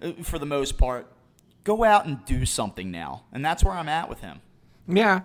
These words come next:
Speaker 2: and I, and I don't disagree with you. I, I think that something needs to be done now. And I, I will even say this. He can, he can, if he really wants to, wait till the deadline for the big acquisition.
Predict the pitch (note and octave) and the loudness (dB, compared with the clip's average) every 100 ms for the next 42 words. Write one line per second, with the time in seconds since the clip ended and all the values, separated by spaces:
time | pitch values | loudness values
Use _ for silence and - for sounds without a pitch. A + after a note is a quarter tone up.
0 | - G3+ G3+ F#3 F#3 F#3 F#3 G3 F#3 D#3+ | 0 2 4 4 4 6 6 4 2 0
1 | D3+ G3 F3+ G#2+ G#2 A#2+ B2+ D#3+ D#3+ D#3 | 2 4 4 4 2 2 0 0 0 -2
2 | - - D3 D#3 D#3+ C#3 C3 A#2+ A#2+ B2 | -4 -4 0 0 0 -2 -2 -2 0 2
3 | B2 D3+ C#3+ B2+ A#2+ C#3+ - D#3 E3+ D#3 | 2 2 2 2 2 0 2 2 4 2
4 | D3 D3 - B2+ C3+ A#2 - - - - | 0 -2 2 2 4 0 -2 -14 -18 -20
5 | _ _ _ _ _ _ - - - - | _ _ _ _ _ _ -16 -16 -16 -12
6 | B2 F#3 G3 A#3+ F#3+ D3 B3 - G#3 A3 | -4 0 2 2 2 2 2 2 6 8
7 | G3 D3 C#3+ C#3+ D#3+ - D3 C#3 E3 C3+ | 8 6 2 0 0 2 2 6 8 8
8 | A2+ B2+ E3+ - - D#2+ D2 F2 - _ | 8 6 6 0 -2 -2 -2 -8 -14 _
9 | - - _ - A#2 C3+ E3+ - - C3 | -20 -20 _ -6 6 8 8 2 2 6
10 | B2 A#2 G#2 - A2 A2 G#2 A#2+ A2 G#2+ | 6 4 0 -6 -8 -8 -2 -2 0 0
11 | G2+ G2 F#2+ F#2+ - - A#2+ A2+ G2 G#2 | 2 2 0 -2 -6 -2 2 2 2 0
12 | G2 D3 C#3 - D#2 - F#2 E2+ D#2+ - | 6 6 6 0 -4 -6 -10 -8 -6 -8
13 | - | -10